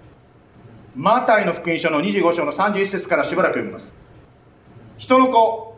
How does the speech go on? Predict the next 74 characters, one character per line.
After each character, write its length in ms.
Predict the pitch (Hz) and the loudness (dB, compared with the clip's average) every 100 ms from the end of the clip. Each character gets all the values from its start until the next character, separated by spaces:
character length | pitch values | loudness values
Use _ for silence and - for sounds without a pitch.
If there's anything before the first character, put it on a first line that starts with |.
| - - - | -20 -20 -4
イ 80 | 254 | -2
エ 60 | |
ス 80 | 294 | 0
様 200 | 262 175 | 2 2
は 300 | 160 175 - | 4 4 2
そ 120 | - | -2
の 160 | 220 220 | -2 0
栄 200 | 226 302 | 0 2
光 160 | 294 294 | 2 4
を 100 | 285 | 4
帯 140 | 269 | 2
び 40 | - | 0
て、 260 | 165 165 | 0 0
す 260 | 165 - 277 320 | -4 -4 0 2
べ 140 | 320 | 2
て 160 | 311 254 | 2 2
の 120 | 220 | 2
御 120 | 202 | 0
使 140 | 208 - | -2 0
い 460 | 220 220 208 208 | 4 4 4 0
た 120 | 202 185 | -2 -2
ち 140 | 175 | -2
を 80 | 156 | 0
伴 320 | 160 190 196 | 0 0 0
っ 140 | 196 | -2
て 120 | - 180 | -4 -2
く 100 | 196 | -2
る 100 | 156 | -2
と 100 | 135 | 0
き、 280 | 143 143 - | -2 -2 -2
そ 120 | 170 | -2
の 120 | 151 | 0
栄 140 | 185 220 | 0 0
光 180 | 214 208 | 0 0
の 80 | |
座 120 | 196 160 | 0 -2
に 120 | 131 | -4
つ 80 | - | -8
き 80 | |
ま 100 | 104 | -12
す。 160 | - - - - - _ _ _ _ - - - - - - - | -14 -20 -20 -20 -20 _ _ _ _ -20 -20 -20 -20 -20 -20 -14
三 200 | - 160 | -6 -4
十 80 | 147 | -2
四 120 | 143 | -4
節、 340 | 131 - 180 - - - - - | -4 -4 -4 -6 -18 -20 -12 0
王 200 | 226 247 | 4 6
は 380 | 170 175 - - | 4 2 -2 -10
右 340 | 147 202 269 | -4 2 4
に 100 | 294 | 6
も 180 | 269 277 | 6 4
い 140 | 247 247 | 2 2
る 100 | 247 | 4
者 160 | 233 | 2
た 120 | 220 | 2
ち 120 | - 196 | -2 -6
に 100 | 208 | -6
言 120 | 147 | -4
い 40 | |
ま 120 | 135 | -2
す。 140 | 135 - - - - _ _ | -4 -8 -20 -20 -20 _ _
「さ 280 | - 202 180 | 0 2 4
あ、 20 | |
私 340 | 160 226 226 247 | 2 2 2 2
の 80 | |
父 240 | 247 - - | 0 -2 -4
に 80 | 233 | -4
祝 300 | - - 254 | -2 0 0
福 120 | 247 | 2
さ 120 | 247 | 0
れ 80 | 233 | 0
た 100 | 220 | -2
人 140 | 202 | -2
た 100 | 180 | -2
ち、 260 | - - | -4 -8